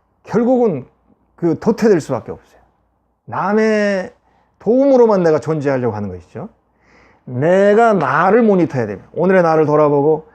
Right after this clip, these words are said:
내일 나의 할 것을 돌아보고 내 행동 하나하나를 내가 가만히 눈을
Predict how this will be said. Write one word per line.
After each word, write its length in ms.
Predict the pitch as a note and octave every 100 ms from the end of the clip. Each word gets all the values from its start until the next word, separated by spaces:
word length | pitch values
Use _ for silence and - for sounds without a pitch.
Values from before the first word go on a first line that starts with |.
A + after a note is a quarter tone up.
| _
내일 320 | - D3 D#3+ D3+
나의 200 | D3 C#3+
할 160 | D3
것을 240 | D3+ C#3 C#3 -
돌아보고 500 | C#3 C#3+ C3 D3+ F#3 - - _
내 160 | C3 D3
행동 280 | F#3 F#3 D3+
하나하나를 380 | D3+ D3 D3 C#3
내가 200 | C#3 C3+
가만히 500 | C3 C3 B2+ B2+ B2
눈을 300 | A#2+ A#2+